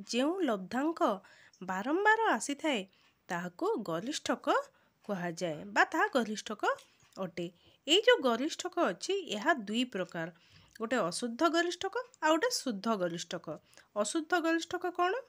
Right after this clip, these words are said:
ଦେଖ, ଯେଉଁ ଅନଗ୍ରୁପ୍ ଡାଟା ଅଛି ବା ଅବର୍ଗିତ ତଥ୍ୟ, ସେଥିରେ ଲବ୍ଧାଙ୍କ ଗୁଡ଼ିକ ମଧ୍ୟରେ ଯେଉଁ ଲବ୍ଧାଙ୍କ ବାରମ୍ବାର ଆସିଥାଏ,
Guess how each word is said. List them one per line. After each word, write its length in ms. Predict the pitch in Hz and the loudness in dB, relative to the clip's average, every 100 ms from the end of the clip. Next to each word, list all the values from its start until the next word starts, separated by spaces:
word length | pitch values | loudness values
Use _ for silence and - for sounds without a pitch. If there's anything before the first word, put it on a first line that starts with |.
| _ _ _ _ _ _ - | _ _ _ _ _ _ -10
ଦେଖ, 300 | 226 226 - 311 494 - - - - 226 | -6 -4 2 0 0 -14 -20 -20 -12 -2
ଯେଉଁ 220 | 285 349 - | 0 0 -4
ଅନଗ୍ରୁପ୍ 560 | 202 196 202 330 453 311 | -6 -4 -2 2 4 4
ଡାଟା 300 | 233 180 185 165 | 0 0 -2 -4
ଅଛି 280 | 156 - 320 - - - - | -2 0 0 0 -12 -20 -4
ବା 100 | 226 220 - | -2 -2 0
ଅବର୍ଗିତ 840 | 214 339 427 262 196 180 190 - 262 | 2 2 2 2 0 0 -6 -6 -6
ତଥ୍ୟ, 360 | 190 175 - 185 240 480 - - - - | -6 -8 -10 0 2 2 -2 -20 -20 -6
ସେଥିରେ 440 | - 349 453 440 294 359 - - - | 0 4 6 6 4 0 -14 -12 -2
ଲବ୍ଧାଙ୍କ 640 | 196 196 196 254 359 453 466 | 0 0 0 4 4 6 2
ଗୁଡ଼ିକ 280 | 320 302 294 339 | 2 2 2 2
ମଧ୍ୟରେ 580 | 254 190 - 262 294 208 190 - | 2 0 0 0 2 -2 -4 -4
ଯେଉଁ 240 | 247 302 427 | 0 2 2
ଲବ୍ଧାଙ୍କ 580 | 339 208 175 226 254 285 311 214 | 0 0 -2 -2 -2 0 -2 2
ବାରମ୍ବାର 580 | 196 247 403 494 508 508 381 | 2 2 2 4 6 6 6
ଆସିଥାଏ, 500 | 220 - 208 180 147 | 4 0 -6 -6 -8